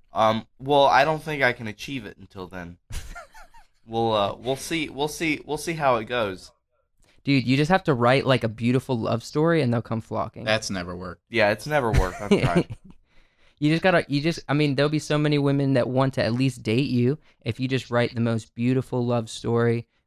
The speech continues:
Speaker 2: make, like, one of those soft porn novels, um, and then, uh, and then women will love you.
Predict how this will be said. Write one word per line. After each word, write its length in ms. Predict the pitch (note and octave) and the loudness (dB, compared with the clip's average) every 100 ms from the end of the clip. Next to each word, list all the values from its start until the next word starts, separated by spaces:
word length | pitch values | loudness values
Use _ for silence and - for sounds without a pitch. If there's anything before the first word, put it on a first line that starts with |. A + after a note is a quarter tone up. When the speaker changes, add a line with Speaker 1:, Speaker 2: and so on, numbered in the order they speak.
| - | -2
Speaker 2:
make, 180 | B2+ C3 | -2 0
like, 260 | C3 B2 | 0 0
one 140 | B2 B2 | 0 2
of 100 | A#2+ | 2
those 360 | A#2+ A#2+ A2+ | 2 2 -2
soft 420 | - A#2 A#2+ - | -2 0 0 -2
porn 480 | - A#2+ A#2+ A#2+ A#2 | -8 -2 0 2 2
novels, 600 | A2+ A#2+ A#2+ B2+ C3 - _ _ _ _ - | 0 -2 -4 -6 -8 -18 _ _ _ _ -2
um, 460 | A#2 A2+ A2+ A2 - _ _ _ _ _ | 2 2 2 -2 -8 _ _ _ _ _
and 240 | A#2 A#2 | -2 0
then, 320 | A#2 A#2 A#2 A#2 | 2 2 2 2
uh, 320 | A2+ A2+ A#2+ - _ _ - | 0 -2 -4 -12 _ _ -8
and 180 | A#2 | -4
then 180 | B2 B2 A#2 | -2 -4 -2
women 280 | B2 B2 | -2 0
will 100 | B2+ | -2
love 200 | B2+ C#3+ | -4 -6
you. 180 | A#2+ A2 | -8 -12